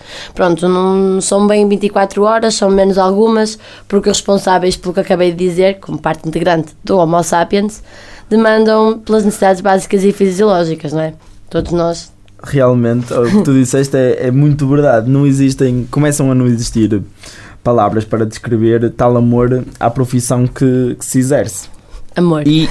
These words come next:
Speaker 2: tam-, e, e pessoas dessas também são precisas. Pessoas deste calibre também são precisas no,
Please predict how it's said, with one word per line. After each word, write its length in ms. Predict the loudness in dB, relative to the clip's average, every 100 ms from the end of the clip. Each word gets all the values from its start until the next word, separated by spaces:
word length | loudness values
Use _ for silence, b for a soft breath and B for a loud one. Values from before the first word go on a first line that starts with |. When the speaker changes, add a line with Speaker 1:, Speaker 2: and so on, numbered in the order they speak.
| -2
Speaker 2:
tam-, 220 | 0 0 0
e, 400 | -2 0 2 2
e 40 |
pessoas 320 | 0 0 0 2
dessas 280 | 0 -2
também 240 | -2 0 0
são 200 | 0 -2
precisas. 560 | -2 -2 -2 -2 -8 -16 -20 -20 -18
Pessoas 220 | -4 0
deste 200 | 0 -2
calibre 380 | 0 0 0 -2
também 160 | -4 -4
são 140 | -4
precisas 340 | -4 -4 -2 -2
no, 420 | -2 -2 -4